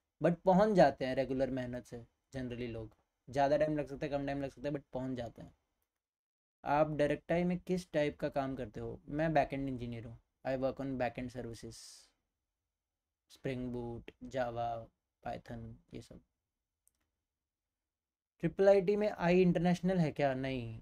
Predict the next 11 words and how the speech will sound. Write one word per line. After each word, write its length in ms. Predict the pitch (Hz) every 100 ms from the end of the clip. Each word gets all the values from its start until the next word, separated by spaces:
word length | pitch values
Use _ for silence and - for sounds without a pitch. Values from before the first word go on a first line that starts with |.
| 147
Indian 340 | 143 143 151
Institute 400 | 139 127 131 123
of 80 | 127
Information 500 | 127 123 127 117 120 120
Technology। 480 | 117 120 117 117 120 _ _ _ _ _ -
इलाहाबाद 480 | 151 156 170 180 170
वाले 260 | 170 175
में 380 | 175 175 170 - _ _ _ -
आई 300 | 156 151 151 151 - 165
इंडियन 420 | 143 139 139 139
है, 120 | 160